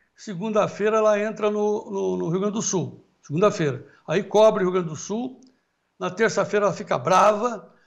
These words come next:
vai lá pra, pro Cone Sul, vai pra, pra Santa Catarina, Paraná.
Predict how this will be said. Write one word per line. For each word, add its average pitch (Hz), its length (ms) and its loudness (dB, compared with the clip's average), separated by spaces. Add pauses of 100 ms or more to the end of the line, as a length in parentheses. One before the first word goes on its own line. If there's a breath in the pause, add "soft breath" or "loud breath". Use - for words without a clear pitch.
(180 soft breath)
vai 170 200 -4
lá 185 200 -2
pra, 156 440 -6 (280 soft breath)
pro 165 140 -14
Cone 180 180 -6
Sul, 220 260 -2
vai 190 140 4
pra, 180 240 -2
pra 151 480 -8
Santa 170 240 -8
Catarina, 175 400 -2
Paraná. 196 680 2